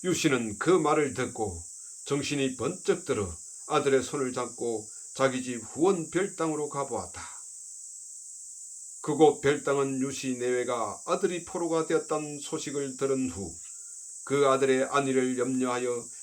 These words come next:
지극한 정성으로 법화경 한 지를 잘 필사하여 좋은 함에 담아 정결하게 묘서놓-, 모셔놓고 날마다 지성껏 옥수와 향을 바치며 기도 발언하던 곳이었다.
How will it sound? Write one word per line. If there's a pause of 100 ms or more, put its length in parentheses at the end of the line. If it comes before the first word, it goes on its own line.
(160)
지극한
정성으로 (220)
법화경
한
지를
잘
필사하여 (500)
좋은
함에
담아 (460)
정결하게
묘서놓-,
모셔놓고 (300)
날마다
지성껏 (300)
옥수와
향을 (500)
바치며
기도
발언하던
곳이었다.